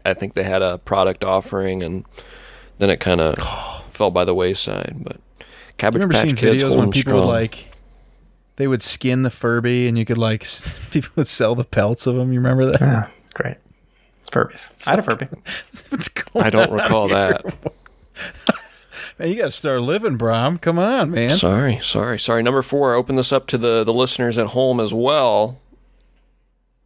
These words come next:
Speaker 1: What is the best-selling Christmas song of all time?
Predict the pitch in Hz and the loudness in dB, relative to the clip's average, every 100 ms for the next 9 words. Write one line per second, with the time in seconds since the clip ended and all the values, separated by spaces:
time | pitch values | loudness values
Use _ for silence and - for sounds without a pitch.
0 | _ - 113 151 156 156 120 107 - 107 | _ -6 -2 0 2 2 2 -2 -4 0
1 | 113 92 113 131 - 135 120 117 113 - | 0 2 0 0 0 2 2 2 0 -2
2 | 123 - 98 - 104 95 90 90 90 95 | -2 -2 -2 0 2 2 0 -2 -4 -2
3 | 98 101 - 104 98 92 85 78 | 0 0 -2 -2 0 0 -2 -8